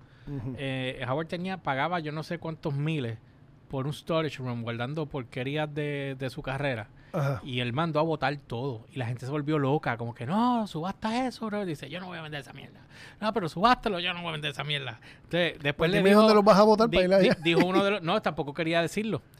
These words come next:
Speaker 2: Entonces dijo uno
Speaker 1: Ajá.
Speaker 2: de los empleados como que, "Mira, coge lo que quieran salvar. Y el
Speaker 1: Ujú.
Speaker 2: resto, bótalo." De ahí fue
Speaker 1: Exacto.
Speaker 2: que empezaron a encontrar cosas de la película de él. Que, ah, yo estoy loco por ver esa película otra vez.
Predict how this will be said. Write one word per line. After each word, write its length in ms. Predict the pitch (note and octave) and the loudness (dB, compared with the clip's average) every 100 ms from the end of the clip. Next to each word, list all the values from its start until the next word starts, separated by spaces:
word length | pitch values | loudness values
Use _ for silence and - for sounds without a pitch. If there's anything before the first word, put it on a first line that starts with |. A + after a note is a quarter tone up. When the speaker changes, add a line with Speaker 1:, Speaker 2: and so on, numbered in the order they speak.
| - - | -20 -10
Speaker 2:
Entonces 220 | - E3 | -4 -2
dijo 140 | D#3+ E3 | 0 0
uno 80 | F3+ | 0
Speaker 1:
Ajá. 60 | |
Speaker 2:
de 60 | F#3+ | 2
los 120 | G3 | 0
empleados 340 | G3 A3 A3+ F3 | 0 0 0 0
como 220 | E3+ D3+ | -4 -4
que, 120 | D3 | -4
"Mira, 240 | D#3 D3+ A#2+ | 0 0 0
coge 220 | D#3+ F#3+ | 0 0
lo 100 | G#3+ | 0
que 140 | F3+ | -2
quieran 180 | D3+ D#3 | -2 -4
salvar. 380 | E3 F#3 C#3 C3+ C#3 - - - - | -2 -2 0 -2 -2 -12 -20 -20 -6
Y 80 | D#3 | -2
el 60 | D3 | 0
Speaker 1:
Ujú. 80 | |
Speaker 2:
resto, 260 | C#3 A2+ A3 | 0 0 2
bótalo." 460 | E3 F#3 B3 E3+ - - - - - - _ - - - - - - - - - - - | 4 4 2 -2 -8 -20 -20 -20 -20 -20 _ -20 -20 -20 -20 -20 -20 -20 -20 -20 -20 -12
De 220 | A#2+ D3 | -2 2
ahí 140 | C#3+ | 2
fue 120 | C3 F3+ | 2 -2
Speaker 1:
Exacto. 20 | |
Speaker 2:
que 60 | G#3+ | 0
empezaron 340 | A3 F3+ D3+ | 0 0 -2
a 40 | D#3 | -2
encontrar 340 | G#3 F3+ F#3+ | -4 -4 -6
cosas 260 | - F#3 F3 | -4 -6 -4
de 80 | |
la 120 | E3+ D#3 | -2 -2
película 440 | C3+ B2+ D#3 D3+ | -6 -6 -4 -2
de 120 | B2 | -4
él. 140 | C#3 - | -6 -10
Que, 120 | - | -6
ah, 100 | C#3+ | -6
yo 140 | C#3 C#3+ | -4 -8
estoy 180 | C#3+ G3 | -6 -4
loco 180 | G#3+ E3 | -4 -4
por 100 | C3+ | -4
ver 140 | C3 | -4
esa 160 | B2+ D#3+ | -6 -6
película 320 | D#3+ D3 C3 | -6 -4 -4
otra 180 | C3 A#2+ | -4 -4
vez. 140 | A2 | -6